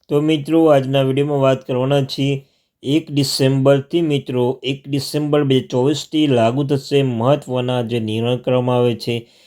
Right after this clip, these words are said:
સરકાર દ્વારા મહત્ત્વના નિર્ણય કરવામાં આવે છે, તેનો અમલ એક ડિસેમ્બર બે હજાર ચોવીસથી કરવામાં આવે છે. આની સીધી અસર તપા-, તમારા ખિસ્સા સુધી પહોંચી જશે. તો મિત્રો, કયા કયા બાબતે મોટો ફેરફાર કરવામાં આવ્યો છે,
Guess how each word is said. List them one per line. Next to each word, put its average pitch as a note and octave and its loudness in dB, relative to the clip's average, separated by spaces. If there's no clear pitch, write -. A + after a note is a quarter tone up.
સરકાર C#3+ 2
દ્વારા D#3+ 4
મહત્ત્વના C#3+ 0
નિર્ણય C3+ 0
કરવામાં C#3 0
આવે C#3 2
છે, C#3 0
તેનો C3 0
અમલ C3+ 2
એક C3+ 0
ડિસેમ્બર B2+ -2
બે B2 -2
હજાર A#2+ -2
ચોવીસથી A#2+ -4
કરવામાં B2+ -2
આવે B2+ 2
છે. B2 -6
આની C#3+ 2
સીધી D#3+ 2
અસર D3+ 0
તપા-, C3+ -2
તમારા B2+ 0
ખિસ્સા B2+ -4
સુધી B2+ -2
પહોંચી B2 -2
જશે. A#2+ -2
તો C#3+ -4
મિત્રો, E3 2
કયા D#3 2
કયા D#3 0
બાબતે D3 2
મોટો C3 -2
ફેરફાર C3+ 0
કરવામાં C3 0
આવ્યો B2+ 2
છે, A#2+ -4